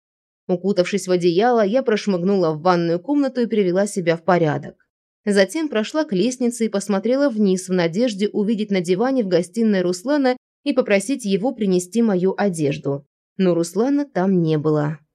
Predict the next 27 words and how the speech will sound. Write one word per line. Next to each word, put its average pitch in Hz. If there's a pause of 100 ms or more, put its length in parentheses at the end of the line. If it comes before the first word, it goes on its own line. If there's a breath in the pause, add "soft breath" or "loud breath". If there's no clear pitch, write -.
(120)
О 254
нет. 160 (560)
Ничего 214
не 294
оставалось 240
делать, 269
как 214
пойти 202
в -
комнату 233
князя 233
самой, 208 (280)
иначе 247
я 285
рисковала 233
опоздать 196
в 185
универ. 196 (500)
Тихонечко 214
открыла 196
дверь, 226 (220)
встала 302
на 165
цыпочки, 254
прошла 180
к 143
шкафу 277